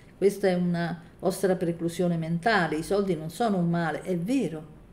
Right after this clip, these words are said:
è verissimo, i soldi non sono un male, però non è che avete bisogno di tanti soldi. E quelli che vi servono, se fate una strada apposita,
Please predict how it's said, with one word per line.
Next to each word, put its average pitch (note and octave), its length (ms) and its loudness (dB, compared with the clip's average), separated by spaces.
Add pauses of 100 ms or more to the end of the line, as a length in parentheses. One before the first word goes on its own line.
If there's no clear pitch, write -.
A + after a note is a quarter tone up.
(1080)
è - 80 -10
verissimo, F#3+ 640 -4 (600)
i - 60 -20
soldi G#3 260 -6
non D#3+ 140 -8
sono A3+ 260 -6
un D3+ 140 -8
male, C#3+ 340 -12 (600)
però G3+ 280 -2
non E3+ 180 -2
è G3+ 100 -4
che G#3 120 -8
avete F3+ 260 -4
bisogno C#3 440 -10
di C#3 140 -16
tanti C3 340 -14
soldi. - 520 -14 (880)
E F3+ 80 -6
quelli C4 280 0
che A3 100 0
vi G3 140 -2
servono, D#3+ 560 0
se E3+ 160 -6
fate F3+ 300 -4
una E3+ 200 0
strada F3 600 -2
apposita, E3 960 -6